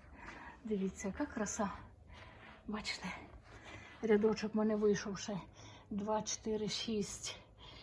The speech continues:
вісім, десять, дванадцять, чотирнадцять, шістнадцять, вісімнадцять. Вісімнадцять тут баклажан. Ну і тут ще є. Осталось непосадженими тільки два штучки. Дивіться, помідори з цвітом. Ну, вже випускає цвіт.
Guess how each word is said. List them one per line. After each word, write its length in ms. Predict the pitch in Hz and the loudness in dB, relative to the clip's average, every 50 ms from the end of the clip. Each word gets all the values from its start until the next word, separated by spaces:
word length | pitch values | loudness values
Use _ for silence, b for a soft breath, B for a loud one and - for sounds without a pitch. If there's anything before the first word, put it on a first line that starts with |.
| B B B B - | B B B B -2
вісім, 560 | 202 202 214 208 196 - - 202 190 190 196 | 0 0 2 0 0 2 2 4 6 6 6
десять, 380 | 196 202 214 - - 220 196 180 | 6 4 2 2 2 2 2 4
дванадцять, 540 | 185 190 202 202 208 202 196 - 220 208 | 4 4 4 4 4 2 0 -2 -4 -2
чотирнадцять, 560 | - - - - 240 233 220 220 214 - 220 185 | -2 -2 -2 0 0 0 2 0 0 0 0 0
шістнадцять, 600 | - - 262 247 - 233 214 208 - 233 202 - | 0 0 0 -2 0 0 0 0 0 -2 -2 0
вісімнадцять. 600 | 226 208 - - 220 220 233 233 - 233 B B B B B B B B B | 0 0 2 4 4 6 6 6 4 0 B B B B B B B B B
Вісімнадцять 640 | 196 220 226 214 - 247 233 233 277 269 - 254 240 | 0 2 2 4 4 6 6 6 6 6 4 0 0
тут 140 | 254 233 202 | 0 -2 -2
баклажан. 580 | 196 220 214 226 226 208 190 214 196 196 196 - B B B B B | -2 -2 0 0 0 0 2 2 2 0 0 -2 B B B B B
Ну 120 | - 247 262 | 12 12 12
і 40 | 240 | 12
тут 260 | 247 - 196 185 - | 10 6 4 4 4
ще 180 | - - 208 | 4 4 6
є. 280 | 196 190 196 202 208 185 B B B B B B B B B B - - B B B B B B B B | 6 8 8 6 6 4 B B B B B B B B B B -20 -16 B B B B B B B B
Осталось 600 | - 226 - - - 247 240 277 294 294 - - | 4 4 6 6 8 8 10 10 10 8 8 8
непосадженими 800 | 247 226 - 226 214 - - 240 240 247 254 240 233 226 226 233 | 6 6 6 4 2 4 6 4 6 6 6 8 8 10 8 8
тільки 240 | 226 240 226 - 208 | 6 4 0 2 2
два 160 | 196 208 208 | 2 2 0
штучки. 480 | 202 - - 196 180 - - - 208 B B B B B B B B | 0 0 -2 -2 -2 -2 -4 -6 -8 B B B B B B B B
Дивіться, 380 | 226 220 226 208 - - - 208 B B B B B B B B B - 240 | 4 4 4 4 4 2 -4 -4 B B B B B B B B B 2 6
помідори 560 | 214 214 208 196 214 226 254 285 294 285 233 | 8 8 8 8 8 8 8 8 6 6 2
з 180 | - - - | 0 -4 -6
цвітом. 600 | - - - 208 214 220 220 214 - 202 196 214 202 B B B B | -8 -8 -6 -2 -2 -2 -2 0 -2 -4 -4 -4 -6 B B B B
Ну, 180 | 240 240 247 214 | 2 4 4 4
вже 260 | 190 196 - 233 226 | 4 2 2 2 2
випускає 600 | 226 226 220 - 220 220 - - 247 254 247 226 | 2 2 0 0 -6 -6 -2 -2 0 4 4 2
цвіт. 440 | 220 - - 196 196 196 190 - | 2 0 -4 -4 -4 -4 -4 -6